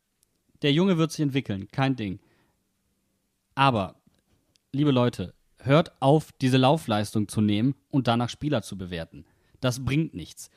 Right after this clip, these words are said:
Ich möchte euch ein ganz kleines Beispiel geben. Die Top drei Bundesliga-Teams diese Saison, die am meisten gelaufen sind, das sind Bayer Leverkusen, R B Leipzig und, na, Paderborn.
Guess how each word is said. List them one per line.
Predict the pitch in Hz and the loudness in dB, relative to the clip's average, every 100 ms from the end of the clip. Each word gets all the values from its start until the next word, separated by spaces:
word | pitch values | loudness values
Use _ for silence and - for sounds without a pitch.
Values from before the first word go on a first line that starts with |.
| _ | _
Ich | - | -4
möchte | 180 165 | -2 -2
euch | 143 | -4
ein | 131 | -4
ganz | - 185 - | -2 -4 -2
kleines | 156 143 | -6 -4
Beispiel | 127 123 104 | -6 -6 -10
geben. | 92 127 - _ _ _ _ _ _ _ | -12 -14 -18 _ _ _ _ _ _ _
Die | 135 | -10
Top | 127 226 - _ | -4 -4 -4 _
drei | 139 143 170 156 - | -4 -2 0 -4 -8
Bundesliga-Teams | 123 123 170 151 127 113 - 113 101 | -12 -2 -2 -2 -4 -6 -4 -6 -4
diese | 156 151 | -2 0
Saison, | 135 117 123 | 0 0 -2
die | 127 | -2
am | 113 | -2
meisten | 107 - 110 | -2 -4 -6
gelaufen | 98 98 92 | -6 -8 -14
sind, | 92 - - _ _ | -20 -20 -20 _ _
das | 107 - | -12 -10
sind | 92 | -8
Bayer | 117 180 | -4 -2
Leverkusen, | 151 139 131 135 123 123 | -2 -2 -4 -6 -6 -6
R | 107 120 | -6 -4
B | |
Leipzig | 104 95 - 104 - | -4 -6 -8 -12 -12
und, | - 104 - _ - | -8 -8 -8 _ -12
na, | 131 - _ _ _ _ - | -12 -12 _ _ _ _ -10
Paderborn. | 101 104 101 135 110 | -4 -4 0 -2 -2